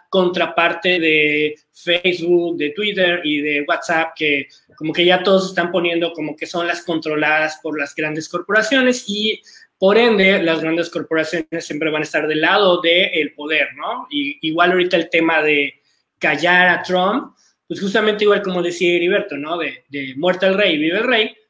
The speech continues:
pues obviamente esas grandes empresas tenían que quedar bien con Biden, ¿no? Entonces como que decir,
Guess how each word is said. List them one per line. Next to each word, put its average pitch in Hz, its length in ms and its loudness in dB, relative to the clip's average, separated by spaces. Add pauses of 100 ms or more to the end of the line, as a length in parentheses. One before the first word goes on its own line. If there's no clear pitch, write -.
(200)
pues 160 140 -10
obviamente 196 540 2
esas 185 200 0
grandes 175 300 -2
empresas 269 420 -4
tenían 185 280 -2
que 185 100 -4
quedar 160 300 0
bien 143 160 -4
con 135 180 -10
Biden, 135 400 -4
¿no? 196 260 -10
Entonces - 380 -16
como 151 220 -6
que 147 180 0
decir, 180 540 0